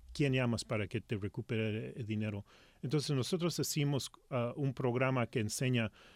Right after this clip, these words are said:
qué es lo que haces, por ejemplo, si te tratan de deportar, ¿no? Busca un abogado, no, no, no, ah, contestes, ah, las preguntas que te hagan y, ah, prepárate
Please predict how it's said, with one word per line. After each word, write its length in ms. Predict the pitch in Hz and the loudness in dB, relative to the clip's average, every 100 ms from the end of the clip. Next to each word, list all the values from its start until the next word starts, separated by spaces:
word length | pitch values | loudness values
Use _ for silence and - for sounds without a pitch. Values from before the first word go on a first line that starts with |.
| _ | _
qué 300 | - 156 180 | 2 4 6
es 160 | 170 - | 4 2
lo 100 | 131 | 0
que 140 | 139 | 2
haces, 320 | 127 131 120 - | 0 0 -2 -2
por 160 | 117 | 0
ejemplo, 200 | 110 135 | 0 0
si 180 | 127 117 | -2 -2
te 100 | 120 | -4
tratan 380 | 107 117 - 104 | 0 0 0 -2
de 80 | 107 | -4
deportar, 640 | 101 98 104 90 - 95 - - 131 | -6 -8 -8 -10 -8 -8 -10 -14 -6
¿no? 260 | 107 131 - | -6 -6 -10
Busca 360 | 151 113 - 120 | -6 -4 -4 -2
un 100 | 110 | -2
abogado, 500 | 101 104 113 107 104 | -4 -4 -2 0 0
no, 320 | 107 110 117 | -2 -2 -2
no, 360 | 120 110 107 - - - - _ | -2 -2 -4 -8 -18 -20 -20 _
no, 440 | 120 113 117 113 | 0 2 2 2
ah, 320 | 104 101 92 95 | 0 -4 -8 -6
contestes, 600 | 120 101 127 - 123 - - | -4 -2 -2 -2 -4 -6 -8
ah, 280 | 123 107 101 120 | -6 -6 -6 -8
las 180 | 113 95 | -8 -10
preguntas 600 | - 110 110 113 110 - | -6 -2 0 0 -2 -6
que 120 | 110 | -6
te 120 | - | -4
hagan 400 | 107 107 104 104 - - - - - | -2 -2 -4 -6 -10 -20 -20 -20 -6
y, 380 | 165 120 113 117 165 | 0 2 2 0 -2
ah, 180 | 110 107 - | -4 -4 -4
prepárate 920 | 120 120 - 135 147 131 117 113 113 | -2 -2 2 4 4 2 0 0 -2